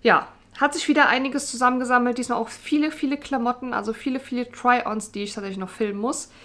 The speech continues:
Das ist immer so anstrengend mit den Try-ons. Aber natürlich mache ich's gerne für euch. Ähm,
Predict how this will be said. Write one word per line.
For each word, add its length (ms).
Das 120
ist 80
immer 120
so 100
anstrengend 500
mit 80
den 100
Try-ons. 400
Aber 200
natürlich 380
mache 120
ich's 160
gerne 240
für 160
euch. 400
Ähm, 500